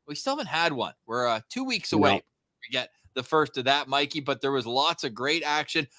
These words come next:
Speaker 1: Not many rivalries last night, but what do you think of the sixteen game slate?
Speaker 2: I thought it was pretty cool, right? To get all sixteen games into, uh, into the schedule on, like, a weekday.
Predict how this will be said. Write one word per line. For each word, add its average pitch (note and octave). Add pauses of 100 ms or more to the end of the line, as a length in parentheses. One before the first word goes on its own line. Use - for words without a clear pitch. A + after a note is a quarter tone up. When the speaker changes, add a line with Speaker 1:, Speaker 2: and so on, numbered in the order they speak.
Speaker 1:
Not G#3
many D#4+
rivalries C#3
last A#2+
night, C#3+ (180)
but F3
what B3+
do G#3
you A3+
think F#3
of D#3+
the D3
sixteen D#3
game B2+
slate? G#2 (840)
Speaker 2:
I -
thought A#3+
it A#3+
was A3+
pretty G3
cool, A2+
right? A#2
To A#2+
get A#2+
all D3
sixteen D3
games C3 (120)
into, B2
uh, G#2+
into A2+
the A2
schedule G#2+
on, G#2+
like, G2+
a G2
weekday. A2